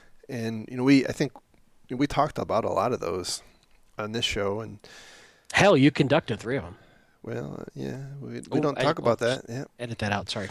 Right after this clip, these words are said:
Speaker 2: my bad.
Speaker 1: Uh, let's see. Um, you know, ram,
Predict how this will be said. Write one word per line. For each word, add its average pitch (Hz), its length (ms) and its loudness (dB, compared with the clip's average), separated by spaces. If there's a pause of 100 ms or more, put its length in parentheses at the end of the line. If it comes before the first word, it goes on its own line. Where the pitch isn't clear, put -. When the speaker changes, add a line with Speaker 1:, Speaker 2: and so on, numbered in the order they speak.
Speaker 2:
my 110 100 -4
bad. 104 180 -6 (540)
Speaker 1:
Uh, 160 420 10
let's 156 200 8
see. 131 760 4
Um, 131 560 0 (560)
you 139 140 -4
know, 127 60 2
ram, 143 340 4